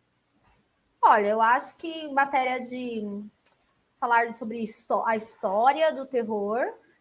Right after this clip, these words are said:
realmente o Exorcista tem um peso muito grande, assim, ele foi uma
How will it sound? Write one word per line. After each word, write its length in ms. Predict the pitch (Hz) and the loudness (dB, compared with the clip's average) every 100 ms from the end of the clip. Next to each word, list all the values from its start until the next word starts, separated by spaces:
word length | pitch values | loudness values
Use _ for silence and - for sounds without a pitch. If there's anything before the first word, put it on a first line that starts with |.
| - | -2
realmente 560 | 226 285 240 247 262 | 0 0 -2 -6 -6
o 40 | 339 | -6
Exorcista 540 | 349 359 359 311 330 | -6 -8 -8 -12 -12
tem 240 | 330 311 320 | -10 -10 -10
um 120 | 330 | 0
peso 260 | 294 294 320 | 0 2 -4
muito 300 | 302 311 - | -8 -10 -4
grande, 500 | 370 277 262 254 202 | 0 2 2 0 -4
assim, 540 | - 208 185 185 190 | -6 -10 -10 -10 -8
ele 540 | 190 196 214 247 262 - _ _ _ | -6 -4 -6 -6 -12 -16 _ _ _
foi 100 | 220 | -8
uma 280 | 226 254 254 | -4 -4 -6